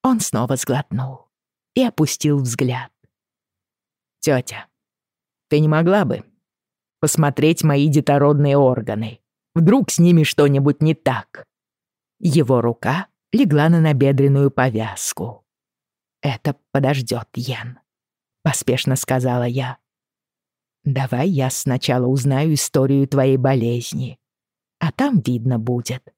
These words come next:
нуждаешься ли ты в обследовании». «Почему?» удивился он. «Дядя Джейми рассказал мне о сперме. Я подумал, что моя сперма может оказаться не совсем такой, как следует».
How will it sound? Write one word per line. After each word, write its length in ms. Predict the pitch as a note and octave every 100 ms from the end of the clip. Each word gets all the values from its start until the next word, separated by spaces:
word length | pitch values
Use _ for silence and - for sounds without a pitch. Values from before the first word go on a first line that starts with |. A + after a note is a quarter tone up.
| _ _ _
нуждаешься 640 | C#3 C3+ B2 B2+ B2+ B2 -
ли 140 | C3+
ты 160 | C3 C#3
в 20 |
обследовании». 1120 | C3 - - C3+ B2+ C3+ B2+ B2+ B2+ B2+ B2+ _ _ _ _ _ _ _ _
«Почему?» 760 | A2+ B2 - C3 C3 E3 G3 _ _ _ _ _
удивился 640 | D3+ B2+ C3 B2+ B2 - B2
он. 260 | B2 B2+ - _ _ _ _ _ -
«Дядя 320 | C#3 C3 D#3+
Джейми 340 | C#3+ C3 D3+
рассказал 560 | D#3 E3+ C#3 C3 C3 D#3
мне 200 | G#3 F#3
о 40 |
сперме. 680 | C#3 - D3+ B2 A#2+ B2 A#2+ - _ _ _ -
Я 260 | B2+ C#3
подумал, 380 | C#3 C#3+ D3 E3
что 200 | D3+ -
моя 240 | C#3+ C#3 C#3
сперма 640 | - - C3 C#3+ D3+ D#3+ - -
может 300 | - D3+ D3+
оказаться 500 | D3 D3 D3 D3+ D3
не 140 | D#3+ D#3+
совсем 560 | F3 E3+ - C#4+ D#3
такой, 360 | - C#3 F3 C#3+
как 180 | - D3+
следует». 680 | - - F3+ A2+ A2+ A#2